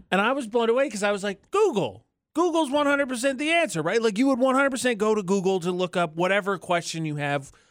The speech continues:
for anything because it'll have articles, it'll have YouTube, whatever. It'll all be there. And then I thought about it a little bit, and I was like, "Well, well."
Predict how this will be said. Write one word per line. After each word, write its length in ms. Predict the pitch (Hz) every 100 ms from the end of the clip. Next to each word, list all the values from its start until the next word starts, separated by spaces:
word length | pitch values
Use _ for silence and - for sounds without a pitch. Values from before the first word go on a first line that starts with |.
| _ -
for 100 | 294
anything 340 | 320 233 226
because 280 | 202 196 180
it'll 140 | 175
have 420 | 175 175 165 143 _ _ _ _ _ -
articles, 680 | 175 180 175 160 160 165 135
it'll 160 | 127 120
have 160 | 123
YouTube, 580 | 127 170 180 143 175 151
whatever. 300 | 160 202 185 -
It'll 160 | 202 202
all 240 | 196 233
be 220 | 277 294
there. 260 | 214 151 - -
And 220 | 226 269
then 260 | 359 330 294
I 100 | 208
thought 380 | - 269 262 240
about 240 | 156 143
it 100 | 139
a 60 | 131
little 240 | 127 127
bit, 160 | 117 175
and 100 | 170
I 60 |
was 100 | 185 190
like, 220 | 196 - _ _ _ _ _ _ _ -
"Well, 960 | 453 508 539 539 539 539 523 523 480 - _ _ _ _ _ _ _
well." 880 | 370 - - 370 370 370 370 359